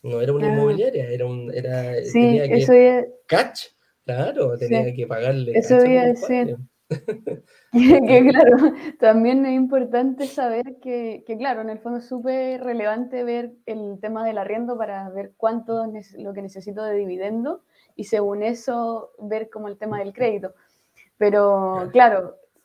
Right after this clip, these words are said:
Speaker 2: eh, al final,
Speaker 1: <clears throat>
Speaker 2: si es que te dan las opciones de, del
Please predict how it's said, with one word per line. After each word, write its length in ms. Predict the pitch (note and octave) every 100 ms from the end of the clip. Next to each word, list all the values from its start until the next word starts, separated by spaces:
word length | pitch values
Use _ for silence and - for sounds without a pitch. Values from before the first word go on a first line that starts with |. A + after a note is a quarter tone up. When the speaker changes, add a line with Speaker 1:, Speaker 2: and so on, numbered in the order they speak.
| _
Speaker 2:
eh, 400 | A3 G#3 G3 G3
al 160 | G3 G3
final, 720 | A3 G#3+ A3+ B3 B3+ B3 A#3 _
Speaker 1:
<clears throat> 100 | _
Speaker 2:
si 200 | - A#3
es 80 | A3+
que 100 | A3+
te 100 | A3
dan 200 | A3 B3+
las 160 | C4 C4+
opciones 580 | B3 - B3+ C4 B3
de, 760 | A3 A3 G#3+ G#3 G3+ G3 F#3+ G#3 -
del 360 | F#3+ G3+ F#3